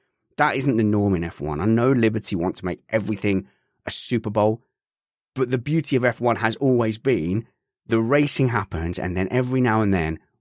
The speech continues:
we do get these stars aligning, these situations being created where you have Lando Norris up front with an advantage, Lewis Hamilton having to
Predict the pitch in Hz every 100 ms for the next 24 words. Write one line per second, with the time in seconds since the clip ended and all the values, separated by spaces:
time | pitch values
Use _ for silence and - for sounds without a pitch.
0 | - 98 101 110 110 107 104 - _ 113
1 | 101 82 95 - - 110 107 107 101 104
2 | 92 85 80 90 - 120 - - 104 98
3 | 92 87 90 110 110 104 104 104 98 90
4 | - 82 87 98 90 90 85 - _ -
5 | - 127 117 110 107 104 95 98 92 92
6 | - - - _ _ _ _ 135 143 -
7 | - 120 110 - _ - 127 135 127 120
8 | 110 110 117 107 110 110 - 104 131 123
9 | - 113 113 104 120 104